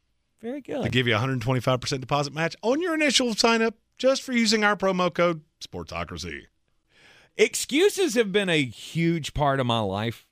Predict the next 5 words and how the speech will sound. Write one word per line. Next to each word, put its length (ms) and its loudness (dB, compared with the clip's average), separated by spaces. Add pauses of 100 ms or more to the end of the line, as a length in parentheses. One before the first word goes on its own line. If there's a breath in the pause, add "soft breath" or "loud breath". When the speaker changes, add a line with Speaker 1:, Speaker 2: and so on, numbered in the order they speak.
(200)
Speaker 1:
forever. 1300 0 (760)
I've 220 2
always 680 2
been 420 0
an 160 -2